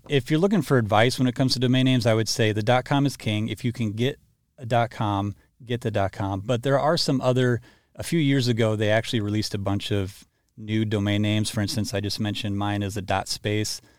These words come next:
My other website is a dot design. There's a bunch. I mean, there's a dot W T F.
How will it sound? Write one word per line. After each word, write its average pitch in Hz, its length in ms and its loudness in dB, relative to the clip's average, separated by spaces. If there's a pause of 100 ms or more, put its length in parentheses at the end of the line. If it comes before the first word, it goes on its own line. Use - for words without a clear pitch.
(240)
My 104 120 -6
other 107 140 0
website 104 400 0
is 101 140 -4
a 98 60 -4
dot 101 280 -2
design. 104 640 -2 (280)
There's 120 180 -2
a 123 80 2
bunch. 98 320 0
I 120 60 -4
mean, 113 140 0
there's 127 200 0
a 113 60 2
dot 107 420 0
W 110 280 -4
T 117 300 0
F. 110 380 0